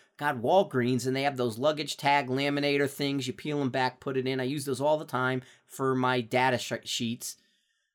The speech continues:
And you can put it right in your data book. You can put it right with your equipment. Put it in your rifle case. So if somebody says, "Hey, what is that? What does that do?" And you go, "Well, I'm not sure," you can pull it out and you'll know. So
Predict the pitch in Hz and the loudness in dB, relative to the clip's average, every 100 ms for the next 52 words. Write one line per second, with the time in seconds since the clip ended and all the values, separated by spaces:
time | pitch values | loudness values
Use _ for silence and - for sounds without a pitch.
0 | _ - 131 143 180 190 214 214 233 247 | _ -2 2 2 0 -4 0 2 2 0
1 | 208 233 269 156 113 98 139 165 - 196 | 0 2 2 0 -2 -4 -4 -4 0 2
2 | 196 196 214 214 220 - 277 226 202 175 | 4 0 -2 -2 -2 0 0 0 0 2
3 | 202 254 269 262 269 - - 101 78 - | 2 2 0 0 0 -2 -4 -4 -4 -8
4 | - _ _ _ _ _ - 190 185 240 | -10 _ _ _ _ _ 0 2 4 2
5 | 254 254 196 247 247 190 196 254 214 175 | 4 4 2 2 2 2 0 0 0 0
6 | 247 339 320 226 127 92 87 - 156 214 | -2 0 -2 -4 -4 -8 -10 -10 0 2
7 | 233 202 220 175 147 254 196 135 143 185 | 2 -2 -4 -4 -4 0 4 4 2 -2
8 | - 180 170 156 170 196 185 - - 240 | -2 0 0 0 -2 0 -2 -2 -2 2
9 | 196 151 160 156 160 - 185 170 165 170 | 2 0 -4 -8 -10 -4 -2 0 2 0
10 | - 165 160 151 151 - - _ _ _ | -2 -6 -4 -2 -2 -4 -8 _ _ _
11 | _ _ _ _ _ _ - - 143 131 | _ _ _ _ _ _ -14 0 2 2
12 | 101 | 0